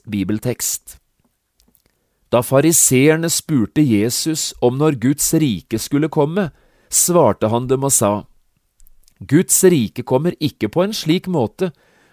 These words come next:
at en kan se det med øynene. Heller ikke skal de si,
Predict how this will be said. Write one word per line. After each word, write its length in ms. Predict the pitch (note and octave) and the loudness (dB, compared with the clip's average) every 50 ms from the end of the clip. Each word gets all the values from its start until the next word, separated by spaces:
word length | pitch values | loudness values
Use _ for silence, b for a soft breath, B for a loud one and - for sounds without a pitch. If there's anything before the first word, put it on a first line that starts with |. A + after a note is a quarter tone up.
| _ - | _ -4
at 140 | A#2 A#2 - | -2 0 0
en 120 | C#3 C#3+ - | 0 0 0
kan 160 | D#3 D3+ D3+ | -2 -2 0
se 380 | C#3 - - - B2 A2 G#2+ A2+ | 0 0 0 2 2 2 2 2
det 140 | A#2+ C#3 C#3+ | 2 2 0
med 180 | D#3+ E3+ - D3+ | 0 -2 0 2
øynene. 560 | D3 C3+ A2 G2 F#2 A2+ C#3 D#3+ F#3+ G3+ G#3 - _ _ _ _ _ _ _ _ _ _ _ _ _ _ _ _ _ _ | 2 2 2 0 -2 -4 -6 -6 -6 -8 -8 -12 _ _ _ _ _ _ _ _ _ _ _ _ _ _ _ _ _ _
Heller 320 | - A2 A#2 C#3 F3 F#3 E3+ | 0 2 4 6 6 6 4
ikke 160 | - - C3+ | 2 2 -2
skal 240 | - - D3 C#3 C#3+ | 0 2 0 0 2
de 120 | D3+ D#3+ | 2 2
si, 380 | C#3 - - C3 D3 E3 F3+ | 2 0 0 0 -2 -2 -4